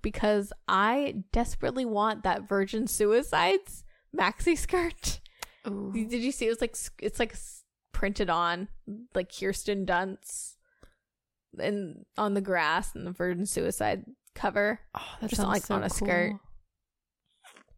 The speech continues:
Speaker 1: But no, everything with Heaven and, and the Kiki boot.
Speaker 2: I was gonna say the Kiki boot.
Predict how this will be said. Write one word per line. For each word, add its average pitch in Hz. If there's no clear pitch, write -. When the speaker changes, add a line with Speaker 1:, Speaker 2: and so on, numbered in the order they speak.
Speaker 1:
But -
no, 247
everything 254
with 202
Heaven 196
and, -
and 202
the 185
Kiki 233
boot. 202
Speaker 2:
I 220
was 226
gonna 262
say 220
the 190
Kiki 233
boot. 311